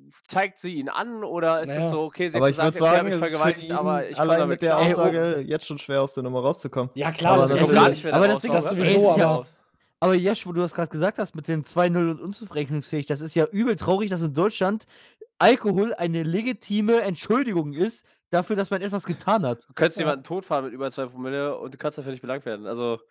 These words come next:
Speaker 4: Ja, das, das ist
Speaker 1: hallo
Speaker 4: halt
Speaker 1: Deutschland! <laughs>
Speaker 2: Ja, aber ich frag mich halt wirklich, wie sowas ist. Weil wenn
Speaker 4: Aber
Speaker 2: ich jetzt
Speaker 4: Cannabis
Speaker 2: sage
Speaker 4: ist illegal, ne?
Speaker 2: wenn ich jetzt sage, ich hab
Speaker 4: <laughs>
Speaker 2: vorhin
Speaker 1: Dazu sag ich nichts, ich nehm keine Drogen.
Speaker 2: ich hab vorhin, als ich mit dem Hund draußen war, 'ne Oma kaputtgeschlagen.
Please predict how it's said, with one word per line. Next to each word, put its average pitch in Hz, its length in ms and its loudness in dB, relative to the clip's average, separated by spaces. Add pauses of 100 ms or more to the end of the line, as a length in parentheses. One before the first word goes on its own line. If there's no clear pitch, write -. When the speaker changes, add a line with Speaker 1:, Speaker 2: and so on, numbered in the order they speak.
Speaker 4:
Ja, 185 200 2
das, 160 260 -2
das 190 180 -2
ist 214 140 8
Speaker 1:
hallo - 0 -
Speaker 4:
halt 262 160 4
Speaker 1:
Deutschland! 214 480 -4 (120)
<laughs> 190 220 -16 (340)
Speaker 2:
Ja, 165 120 2
aber 190 80 8
ich 170 80 2
frag 196 120 4
mich 185 100 -2
halt 175 120 2
wirklich, 190 240 -4
wie 180 60 -4
sowas 143 280 -4
ist. 143 200 -14 (180)
Weil 160 120 -2
wenn 170 100 2
Speaker 4:
Aber - 20 2
Speaker 2:
ich 156 120 4
jetzt 185 160 2
Speaker 4:
Cannabis 208 400 6
Speaker 2:
sage - 0 -
Speaker 4:
ist 175 160 -8
illegal, 135 440 -2
ne? 156 160 -6 (300)
Speaker 2:
wenn 180 120 0
ich 208 140 0
jetzt 226 160 2
sage, 202 460 2 (160)
ich - 160 -6
hab 185 140 0
Speaker 4:
<laughs> - 0 -
Speaker 2:
vorhin 190 420 0
Speaker 1:
Dazu 190 100 -10
sag 156 200 0
ich 170 60 -10
nichts, 147 180 -14
ich 131 100 -20
nehm 147 120 -8
keine 135 220 -8
Drogen. 117 240 -6
Speaker 2:
ich 196 60 0
hab 196 120 0
vorhin, 202 200 2
als 202 140 0
ich 185 80 -8
mit 202 100 -2
dem 175 80 -4
Hund 202 200 -2
draußen 175 320 2
war, 190 360 -2 (760)
'ne 160 120 -2
Oma 196 340 2
kaputtgeschlagen. 160 880 -4